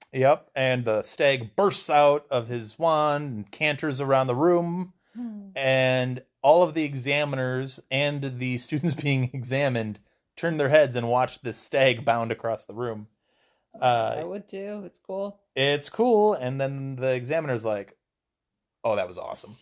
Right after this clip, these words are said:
Speaker 2: <laughs>
Speaker 1: And anytime you can get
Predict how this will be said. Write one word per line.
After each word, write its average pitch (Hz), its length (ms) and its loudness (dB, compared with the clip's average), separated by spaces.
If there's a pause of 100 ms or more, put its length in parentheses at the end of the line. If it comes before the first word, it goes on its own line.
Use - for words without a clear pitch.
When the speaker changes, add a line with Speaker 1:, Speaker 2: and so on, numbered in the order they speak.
Speaker 2:
<laughs> - 0 - (880)
Speaker 1:
And 131 320 2 (160)
anytime 202 500 0
you 160 60 -2
can 160 140 -4
get 139 280 2